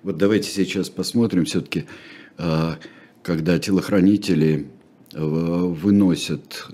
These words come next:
а, гроб с телом Елизаветы второй. Тут необычайная собранность. И, может быть, конечно, мне кажется, но мне показалось, что в каждом жесте,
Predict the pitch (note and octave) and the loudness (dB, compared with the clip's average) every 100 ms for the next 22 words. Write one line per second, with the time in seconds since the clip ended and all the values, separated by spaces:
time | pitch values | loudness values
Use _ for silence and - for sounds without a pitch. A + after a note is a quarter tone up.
0 | - D2+ D2+ D2 D2+ F2+ D2+ - - F#2 | -10 -6 -4 -4 -2 -2 -2 -6 -2 0
1 | D2+ D2 D2+ D#2 D2 F#2 E2+ - D2+ - | 0 0 -2 -2 -2 -2 -2 -4 -8 -4
2 | F2+ A2+ B2+ - - _ _ _ _ _ | 0 0 -2 -6 -18 _ _ _ _ _
3 | _ _ _ _ _ - - - - - | _ _ _ _ _ -20 -20 -20 -20 -20
4 | - - - F#2 G2 F#2+ F2 - A2+ G2 | -20 -20 -12 4 6 6 2 0 4 4
5 | F2 D#2+ - B2 B2 - E2 D#2 - - | 4 0 -2 -2 0 0 2 2 0 -8
6 | - - - - - - _ F2 F#2 F2+ | -14 -16 -20 -20 -20 -20 _ 2 4 4
7 | - - _ _ _ _ _ _ _ _ | -2 -14 _ _ _ _ _ _ _ _
8 | _ _ F#2+ B2 C#3 F#2+ - A2+ A2 - | _ _ 4 4 2 -2 -2 2 2 2
9 | G2 G2 G2 C3 G#2+ D#2 - D#2+ F2 F#2+ | 4 4 2 -2 -2 -4 -2 0 2 2
10 | G2 F#2+ E2+ G#2+ F#2+ - - F2 D2+ - | 0 -2 0 0 0 -4 -2 -2 -4 -12
11 | - - _ - G2 D#2+ E2+ D#2+ B2 D3+ | -20 -20 _ -2 0 2 2 2 2 0
12 | - - D2 | -2 -2 -2